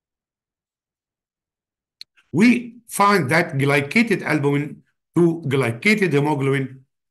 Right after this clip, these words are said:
آه، A one C ratio، لقوا ان الاوفر اول موداليتي مورتاليتي باي كاتيجوريز بتبقى عاليه فيهم،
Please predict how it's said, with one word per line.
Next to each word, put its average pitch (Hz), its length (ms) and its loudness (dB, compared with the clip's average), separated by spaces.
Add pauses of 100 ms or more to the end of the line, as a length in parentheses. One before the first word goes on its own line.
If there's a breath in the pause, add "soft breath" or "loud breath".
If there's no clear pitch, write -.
(120)
آه، 113 460 -6
A 147 60 -4
one 120 200 -4
C 185 340 0
ratio، 170 600 -2 (540)
لقوا 151 520 -2
ان 151 380 -2
الاوفر 165 560 0
اول 160 440 0
موداليتي 143 720 -2 (160)
مورتاليتي 135 540 -2
باي 135 440 -4 (160)
كاتيجوريز 151 640 -2
بتبقى 127 800 -6
عاليه 127 240 -2
فيهم، 220 580 -2